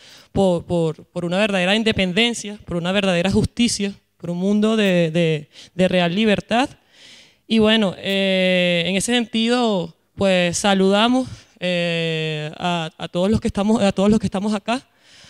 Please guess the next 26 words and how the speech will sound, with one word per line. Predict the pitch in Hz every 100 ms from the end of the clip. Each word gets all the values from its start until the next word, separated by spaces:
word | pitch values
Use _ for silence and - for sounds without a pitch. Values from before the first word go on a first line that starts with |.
| _ -
a, | 180 175 170 165 165 165 160 160 156 151 151 151 151
a | 170 170
esos | 202
movimientos | 214 208 190 202 233 226 208 185
colectivos, | - 170 160 - 220 233 220 196
expresiones | 180 - 156 - 196
organizadas | 208 196 175 - 196 220 226 - - - -
que, | - 180 170 165 151
que, | - 156 143 139
que | - 160
vienen, | 170 185
que | 254 -
vienen | 180 180 214
combatiendo, | 233 185 - 226 220 185
pues, | 208
por | - 185
esa | 175 208
utopía. | 202 180 214 254 262 - _ _ _ _ _ - -
Y | -
pues | 254 269
bueno, | 254 254
nada, | 269 233 262 233
no | 202
queda | 190 220 233
más | 247
que, | 254 262 262 240 185